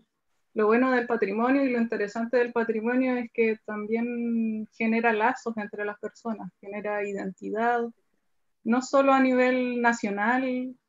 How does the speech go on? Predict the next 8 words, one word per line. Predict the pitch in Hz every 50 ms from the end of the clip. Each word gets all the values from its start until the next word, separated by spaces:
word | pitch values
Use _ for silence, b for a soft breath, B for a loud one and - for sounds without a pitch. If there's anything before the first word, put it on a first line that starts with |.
| _ _
como | - 220 214 214 202
comunidad | - 202 202 202 202 196 190 190 196 208 220 240 247 254 247 247 247 240 - 214
o | 208
como | - 220 220 214 214
grupo | 226 240 262 254 269 262 262 262 262 254 254
humano | 262 254 285 302 311 320 320 311 302 302
en | 294 294
general. | - 294 285 294 285 240 196 202